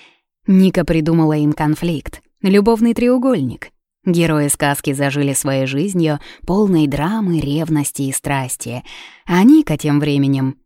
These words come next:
против воли должна общаться с высокомерным красавчиком из издательства. Их отношения настолько напряженные,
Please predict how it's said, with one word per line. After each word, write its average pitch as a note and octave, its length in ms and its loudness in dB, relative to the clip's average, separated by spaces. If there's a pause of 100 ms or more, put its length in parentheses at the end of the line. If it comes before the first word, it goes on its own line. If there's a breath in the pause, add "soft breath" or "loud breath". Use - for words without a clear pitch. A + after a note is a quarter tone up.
(120)
против A#3 400 2
воли F3+ 360 -2
должна D#3+ 480 -2
общаться A#3 480 -8
с - 120 -8
высокомерным F#3+ 920 -2
красавчиком D3+ 920 -4
из D#3+ 100 -2
издательства. D#3+ 840 -4 (480 loud breath)
Их F3+ 240 2
отношения E3 760 0
настолько D#3+ 640 -2
напряженные, D#3 840 -2